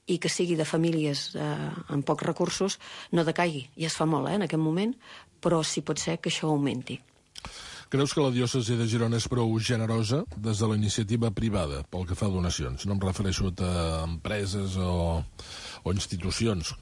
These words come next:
Speaker 2: ajuntaments, la Generalitat,
Speaker 1: Sí.
Speaker 2: consells comarcals, sinó des de, des de la persona mateixa.
Speaker 1: Sí. Crec que ho és, però és un aspecte que ens cal continuar treballant, eh, perquè hi pot haver un moment, doncs, que, com que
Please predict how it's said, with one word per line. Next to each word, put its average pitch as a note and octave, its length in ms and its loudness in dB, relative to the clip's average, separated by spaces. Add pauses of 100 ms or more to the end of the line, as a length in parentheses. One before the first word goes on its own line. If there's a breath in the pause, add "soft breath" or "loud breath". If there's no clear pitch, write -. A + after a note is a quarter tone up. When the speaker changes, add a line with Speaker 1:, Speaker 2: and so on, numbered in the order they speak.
(140)
Speaker 2:
ajuntaments, E2+ 800 -4
la E2+ 80 -4
Generalitat, E2 540 0
Speaker 1:
Sí. - 100 -12
Speaker 2:
consells F2+ 320 -4
comarcals, F2+ 540 0
sinó A#2 260 2
des G2+ 320 -2
de, F#2 540 0 (160)
des F#2 200 0
de F#2+ 60 2
la G2 80 2
persona G#2+ 380 0
mateixa. E2 580 0
Speaker 1:
Sí. - 240 -8 (800 loud breath)
Crec A3 300 2
que F3 100 -2
ho D#3 160 2
és, - 480 -4 (760)
però E3+ 240 4
és D#3+ 100 2
un E3+ 140 0
aspecte D#3+ 720 -2 (100)
que C#3+ 100 -2 (460)
ens D3 240 0
cal D#3+ 160 2
continuar D3 400 2
treballant, D#3 540 0 (260)
eh, E3 160 0
perquè F3+ 240 0
hi D3+ 80 0
pot F3+ 240 2
haver E3+ 160 2
un E3 160 2
moment, E3+ 380 2 (100)
doncs, D#3 320 0
que, D#3 220 0 (420)
com C#3+ 180 2
que D3 180 0